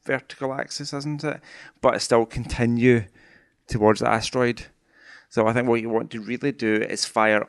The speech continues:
all port or starboard thrusters so that your vector then changes to go either side of the asteroid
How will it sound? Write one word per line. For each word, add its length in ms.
all 480
port 340
or 160
starboard 800
thrusters 520
so 560
that 140
your 160
vector 520
then 400
changes 680
to 200
go 420
either 320
side 380
of 120
the 100
asteroid 480